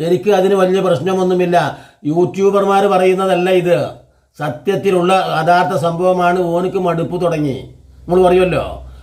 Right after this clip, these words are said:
ഓനക്ക് അത് മടുത്തു. ഇനി എന്താ, ഇനി പുതിയ മേച്ചിൽ പുറത്തേക്ക് പോവുകയാണ്. ഓൻ ഇനി ഓനെ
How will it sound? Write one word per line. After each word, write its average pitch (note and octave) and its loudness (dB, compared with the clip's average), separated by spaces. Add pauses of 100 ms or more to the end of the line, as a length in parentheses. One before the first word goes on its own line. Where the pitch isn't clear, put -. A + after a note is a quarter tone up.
(200)
ഓനക്ക് F#3+ 0
അത് F#3 2
മടുത്തു. D#3+ -2 (600)
ഇനി F#3 4
എന്താ, F3+ 2 (120)
ഇനി F#3+ 0 (200)
പുതിയ F3+ 0 (120)
മേച്ചിൽ F3 0
പുറത്തേക്ക് F3 0
പോവുകയാണ്. C#3+ -2 (500)
ഓൻ G3 2 (100)
ഇനി G3 4 (120)
ഓനെ G3 2